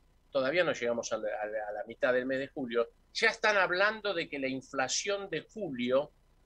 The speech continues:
por las remarcaciones que hubo, puede estar alrededor del siete por ciento. Vamos a estar encima del setenta y pico por ciento anual de inflación.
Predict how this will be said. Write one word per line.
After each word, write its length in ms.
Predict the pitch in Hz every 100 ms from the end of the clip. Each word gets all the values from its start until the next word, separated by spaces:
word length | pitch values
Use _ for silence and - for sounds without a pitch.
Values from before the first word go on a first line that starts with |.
| _
por 160 | - 135
las 120 | 131
remarcaciones 960 | 127 127 127 123 - 123 - 196 180 160
que 120 | 156
hubo, 360 | 143 123 113 117
puede 200 | 180 165
estar 240 | - 185
alrededor 680 | 170 131 131 127 139 180 156
del 160 | 131
siete 420 | 120 - 196 196 156
por 260 | - 113
ciento. 720 | - 226 190 117 - 113 120 - _ _ _ _
Vamos 340 | 175 208 170
a 40 | 139
estar 360 | - 196 202 - -
encima 580 | 139 135 - 233 202
del 180 | 147 135
setenta 640 | 123 - 127 147 139 135 135
y 100 | 131
pico 440 | - 113 - 160
por 180 | 120 117
ciento 640 | - 185 185 - 139 120 - _ _ -
anual 520 | 127 135 180 202 180
de 80 | 147
inflación. 960 | 123 - 120 117 - 190 190 208 104